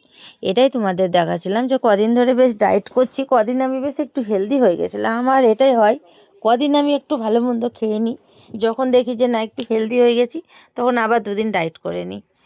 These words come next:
এটাই হয়েছে, দুদিন আমি একটু বেশি একটু হেলদি হয়ে গেছিলাম, তো দুদিন ধরে ডায়েট চলছে, এখনও ডায়েটে আছি, এখন বেশ থাকবো কিছুদিন ডায়েটে। এবার আমি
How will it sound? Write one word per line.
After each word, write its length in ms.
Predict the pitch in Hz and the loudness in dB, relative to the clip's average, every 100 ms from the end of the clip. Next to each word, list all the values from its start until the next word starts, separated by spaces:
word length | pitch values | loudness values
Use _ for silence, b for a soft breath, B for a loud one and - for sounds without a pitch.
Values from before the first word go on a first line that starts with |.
| _ - | _ -8
এটাই 320 | 220 277 269 | -2 0 2
হয়েছে, 300 | 226 202 285 | 0 0 -6
দুদিন 320 | 233 220 226 | -6 -6 -4
আমি 180 | 220 220 | -2 -4
একটু 420 | 220 - 233 240 - | -8 -10 -10 -10 -8
বেশি 260 | 196 208 240 226 | -8 -8 -8 -6
একটু 240 | 214 - | -6 -6
হেলদি 340 | 226 208 190 233 | -2 -2 0 0
হয়ে 160 | 202 | 0
গেছিলাম, 420 | 180 180 180 220 311 b b b b | -2 -6 -4 -6 -6 b b b b
তো 80 | - | -6
দুদিন 340 | 233 262 311 | -6 -4 -2
ধরে 200 | 294 294 | 0 0
ডায়েট 280 | 269 247 240 - | 2 2 0 0
চলছে, 300 | 240 214 247 | -2 0 -2
এখনও 280 | 226 226 | -2 -4
ডায়েটে 400 | 226 202 185 226 220 | -4 -4 -2 -2 0
আছি, 500 | 175 170 - 160 - | -2 -6 -10 -10 -8
এখন 260 | 180 214 | -6 -4
বেশ 160 | 196 196 - | -4 -6 -6
থাকবো 300 | 220 190 180 | -8 -6 -6
কিছুদিন 440 | 175 175 170 180 | -8 -10 -10 -6
ডায়েটে। 260 | 170 160 190 | -4 -4 -4
এবার 260 | 202 226 233 | -2 0 0
আমি 280 | 233 254 | 0 -2